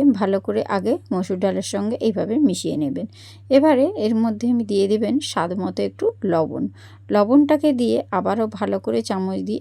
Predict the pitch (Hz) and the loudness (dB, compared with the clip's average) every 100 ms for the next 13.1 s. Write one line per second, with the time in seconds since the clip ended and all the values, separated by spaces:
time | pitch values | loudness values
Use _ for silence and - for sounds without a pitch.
0 | - - - - - 190 185 190 185 226 | -6 -8 -8 -6 -4 -4 -4 -6 -4 -2
1 | 480 262 180 180 165 156 - 175 - - | 0 -2 -2 -2 -2 -2 -4 -6 -10 -20
2 | - - - - 226 285 285 285 233 214 | -20 -20 -14 0 8 10 8 6 0 2
3 | 196 202 233 233 220 202 - 208 220 220 | 2 2 0 0 0 -2 -6 -2 0 0
4 | 226 214 - 196 196 196 185 175 190 190 | 0 -2 -2 -4 -4 -4 -4 -2 -4 -4
5 | 208 214 277 - 185 175 - 165 - - | -4 -4 -4 -2 -2 -2 -6 -10 -12 -20
6 | - - 254 277 320 302 285 294 226 214 | -20 -2 2 6 6 6 4 0 0 -2
7 | 233 302 214 - - 240 202 214 214 233 | 0 0 0 -4 -6 -2 0 0 0 0
8 | 233 214 190 - - 226 254 226 208 - | 0 -2 -6 -8 -4 -2 0 0 -2 -6
9 | - - - 214 233 262 269 240 233 202 | -14 -14 -4 -2 0 4 4 4 2 2
10 | 202 214 208 220 196 208 196 196 226 214 | 2 0 -2 -4 -2 0 0 -2 -2 -2
11 | 240 202 185 247 - 208 208 190 - 208 | -2 -4 -4 -4 -4 -2 -2 -2 -4 -4
12 | 196 202 311 302 196 180 190 185 185 220 | -4 -4 -6 -4 -4 -4 -4 -4 -2 -2